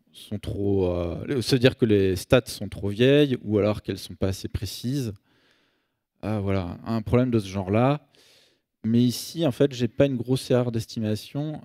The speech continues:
Euh, donc le nombre là qui est affiché, c'est quatre cent quatre-vingt-six, trois cent quatre-vingt-dix. Bon, alors, il y a quand même une petite diff.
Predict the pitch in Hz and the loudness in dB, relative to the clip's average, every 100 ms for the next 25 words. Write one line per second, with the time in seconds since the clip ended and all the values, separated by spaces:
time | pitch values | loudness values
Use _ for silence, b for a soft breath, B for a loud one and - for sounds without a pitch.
0 | - 107 110 127 120 - - - 113 107 | -12 -8 -6 -6 -8 -10 -12 -14 -10 -10
1 | - 120 113 135 117 120 120 107 - - | 0 2 2 0 0 0 0 -4 -6 -10
2 | 123 - 113 123 - 131 117 - 110 104 | -10 -6 0 0 0 -4 -4 -2 -6 -6
3 | - 147 - - _ _ _ _ _ _ | -8 -10 -10 -18 _ _ _ _ _ _
4 | _ _ _ 104 117 - 113 113 120 117 | _ _ _ -2 -2 -2 -2 -2 0 -2
5 | 101 110 - - _ 98 110 117 143 151 | -4 -10 -12 -18 _ -4 -2 2 2 2
6 | 139 - 135 143 117 135 165 - - | 0 0 0 0 -10 -8 -8 -10 -20